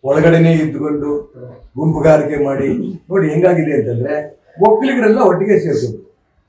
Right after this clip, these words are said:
ಎಸ್ ಎಂ ಕೃಷ್ಣ ಅಂತ ವ್ಯಕ್ತಿನ ಅವ್ರ ಹೆಸರು ದುರುಪಯೋಗ ಮಾಡ್ಕೊತಾರೆ. ಅವ್ರದ್ದು ಎಂತ ಒಂದು ಕಾರ್ಯಕ್ರಮ ನಾವು ಮಾಡ್ತೀವಿ.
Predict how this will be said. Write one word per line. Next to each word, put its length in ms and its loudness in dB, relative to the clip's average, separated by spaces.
ಎಸ್ 160 -4
ಎಂ 180 2
ಕೃಷ್ಣ 260 -4
ಅಂತ 200 4
ವ್ಯಕ್ತಿನ 420 -2
ಅವ್ರ 120 -4
ಹೆಸರು 240 0
ದುರುಪಯೋಗ 500 -4
ಮಾಡ್ಕೊತಾರೆ. 480 -8
ಅವ್ರದ್ದು 240 -4
ಎಂತ 100 -4
ಒಂದು 180 -4
ಕಾರ್ಯಕ್ರಮ 400 -6
ನಾವು 180 -6
ಮಾಡ್ತೀವಿ. 280 -16